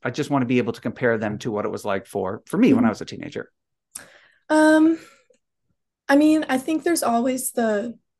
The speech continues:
Speaker 2: like, the pressure to, like, keep up with the trends, I guess.
Speaker 1: Mm-hmm.
Speaker 2: Um, and then I think especially with social media, people are always, like, there's some people who live their whole life on social media.
Speaker 1: Sure.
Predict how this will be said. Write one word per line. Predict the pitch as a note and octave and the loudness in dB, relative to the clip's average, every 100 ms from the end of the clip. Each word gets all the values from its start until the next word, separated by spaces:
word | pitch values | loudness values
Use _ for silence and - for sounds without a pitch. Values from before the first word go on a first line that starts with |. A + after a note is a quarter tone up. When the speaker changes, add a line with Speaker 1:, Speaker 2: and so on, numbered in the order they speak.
| _ _ _ _ _ _ _ _ _ _ A#3+ | _ _ _ _ _ _ _ _ _ _ -6
Speaker 2:
like, | A#3 | -4
the | A#3+ | -6
pressure | - A#3+ A#3+ C4 | 0 2 2 2
to, | A3+ | 2
like, | G#3 - | 2 -2
keep | - A#3+ | -4 0
up | A3+ | 0
with | A#3 A#3 | 0 -2
the | G#3+ | -4
trends, | - - G#3+ A3 A3+ A#3 | -4 -4 -2 0 0 0
I | A#3 | -2
guess. | A#3+ A3+ A3+ A#3+ B3+ | -2 -2 -4 -4 -4
Speaker 1:
Mm-hmm. | D4 - A3 G3 G3 | -4 -6 -6 -6 -6
Speaker 2:
Um, | A#3+ A#3+ - _ - | -6 -8 -14 _ -2
and | A#3+ | 0
then | A#3 G#3+ G#3 G#3 - - | 2 0 -2 -6 -12 -12
I | A#3+ | -2
think | C4+ | 0
especially | C4+ B3 A#3+ C4 A#3+ | 0 0 -2 -2 -4
with | A3 _ | -6 _
social | - A#3 A3+ - G#3 | -10 -6 -6 -4 -4
media, | G#3 G3+ G3+ F#3 C4+ | -4 -4 -4 -4 -6
people | - A3 G3+ | -8 -4 -2
are | G3 | 0
always, | G3+ G3+ G#3 G3+ A#3 - _ _ _ _ _ _ | -2 -2 -4 -6 -8 -12 _ _ _ _ _ _
like, | A#3 | -4
there's | A3+ A3+ | 0 0
some | B3+ | 0
people | C4+ C4 A#3+ | 0 2 0
who | G#3 | 0
live | G3+ G#3 A3+ | -2 -2 -2
their | G3 | -2
whole | G#3 F#3+ | -2 -2
life | F#3 F#3 A3+ - | -2 -2 -6 -8
on | G3+ A#3 | -6 -6
social | A#3+ A#3 B3+ | -4 -6 -4
media. | B3+ C4 C4+ C4 C4+ | -4 -2 -4 -4 -2
Speaker 1:
Sure. | A2+ C#3 | -2 -2